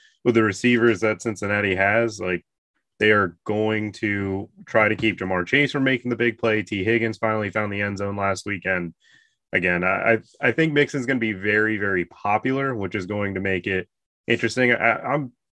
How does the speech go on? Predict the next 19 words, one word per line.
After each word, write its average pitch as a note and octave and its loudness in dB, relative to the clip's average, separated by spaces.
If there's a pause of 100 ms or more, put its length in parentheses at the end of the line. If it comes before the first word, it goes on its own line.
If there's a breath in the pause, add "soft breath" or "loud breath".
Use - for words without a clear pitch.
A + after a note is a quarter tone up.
(360)
Mixon F3 2
versus C3 0
Madison G2+ 0
is F2+ -4
gonna G2 -4
be F#2+ -4
the F#2 0
one G2 -4
matchup. F#2 -2
I'm, F2+ -2 (440 loud breath)
'cause G#2 2
both, D3 6 (140)
both C#3 4
of D3 -2
these B2+ 0
running A#2 2
backs G#2 0
are G2 -2
in F2+ -4